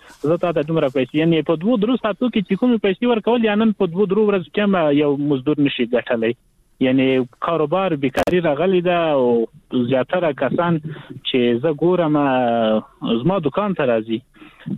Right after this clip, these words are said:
نو بیچارهګان، لکه مخکې به یو کیلو شی اخیسته، اوس هغه، اه، یو پاو شی اخلي، ځکه چې هغه پیسې دی نشي پوره کولی. که دی چیرې یو کیلو شی یا پخوا اخیسته، اوس د یو کیلو هغه واخلي، نو بل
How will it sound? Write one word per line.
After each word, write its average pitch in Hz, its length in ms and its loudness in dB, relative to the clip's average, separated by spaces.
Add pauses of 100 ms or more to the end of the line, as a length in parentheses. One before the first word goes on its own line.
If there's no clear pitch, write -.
(180)
نو 127 80 4 (240)
بیچارهګان، 147 640 0 (280)
لکه 165 260 -2
مخکې - 240 -4
به 170 160 0
یو 202 180 2 (140)
کیلو 185 340 0
شی 196 240 0
اخیسته، - 380 -4
اوس 185 420 0
هغه، 190 240 0
اه، 175 560 0 (300)
یو 185 100 2 (160)
پاو 220 300 0
شی 151 120 0 (120)
اخلي، 117 280 -2
ځکه 196 280 -2
چې 139 140 -4 (100)
هغه 156 120 -2
پیسې 165 380 -2
دی 180 160 2
نشي 226 180 0
پوره 190 200 0
کولی. 175 380 0 (340)
که 151 120 0
دی 185 140 0
چیرې 202 240 0
یو 202 260 2
کیلو 202 180 0
شی 208 160 -2
یا 196 220 2
پخوا 160 280 -2
اخیسته، 185 320 -2
اوس 208 260 2
د - 200 0
یو 196 160 0
کیلو 196 160 2
هغه 180 240 0
واخلي، 214 320 0 (320)
نو 143 240 2
بل 226 100 -2